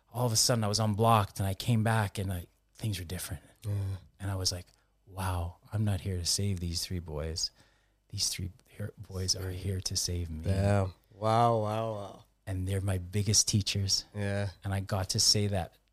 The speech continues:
Speaker 1: to them at my wedding.
Speaker 2: Yeah.
Speaker 1: I got to give them a little gift. And it's beautiful.
Speaker 2: Yeah.
Speaker 1: And we are a family.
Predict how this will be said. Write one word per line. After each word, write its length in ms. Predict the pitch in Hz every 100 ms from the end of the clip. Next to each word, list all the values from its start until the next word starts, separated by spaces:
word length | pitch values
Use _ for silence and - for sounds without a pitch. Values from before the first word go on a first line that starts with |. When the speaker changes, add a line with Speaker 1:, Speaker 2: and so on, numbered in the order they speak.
| -
Speaker 1:
to 140 | 104
them 180 | 98 98
at 80 | 95
my 140 | 98
wedding. 460 | 95 95 95 92 95 104
Speaker 2:
Yeah. 200 | 101 98
Speaker 1:
I 20 |
got 200 | 98 95
to 80 | -
give 160 | 104 101
them 120 | 98
a 40 | 98
little 220 | 104 101
gift. 420 | 104 98 - - - _ _ _ - - - - - _ _ _ -
And 80 |
it's 140 | 101 -
beautiful. 580 | - 120 110 98 104 87 90
Speaker 2:
Yeah. 260 | 101 98 110
Speaker 1:
And 320 | 107 101 104
we 140 | 113 107
are 120 | 104
a 40 | 98
family. 680 | - 107 107 98 98 87